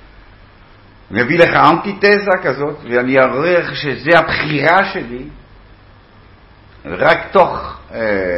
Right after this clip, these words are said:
תוך כזה אחד אתה, אה, תלמד ממנו ו-, ו-, ויעשה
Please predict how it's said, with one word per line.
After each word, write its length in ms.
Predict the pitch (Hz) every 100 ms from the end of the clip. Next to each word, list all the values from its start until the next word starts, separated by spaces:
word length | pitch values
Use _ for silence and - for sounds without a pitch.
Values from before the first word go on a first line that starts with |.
| 87 78 78 69 - - - - -
תוך 240 | - 123 - - - -
כזה 380 | - 131 139 208
אחד 460 | 202 - 214 208 185 180 - -
אתה, 540 | - 143 139 127 123 120 - - - - - - -
אה, 560 | 107 104 95 95 90 90
תלמד 340 | 104 127 127 127
ממנו 340 | 123 110 120 107
ו-, 500 | 98 95 90 87 80 73
ו-, 640 | 90 87 85 80 76 73 73 - - - - - - - - - -
ויעשה 280 | 95 107 -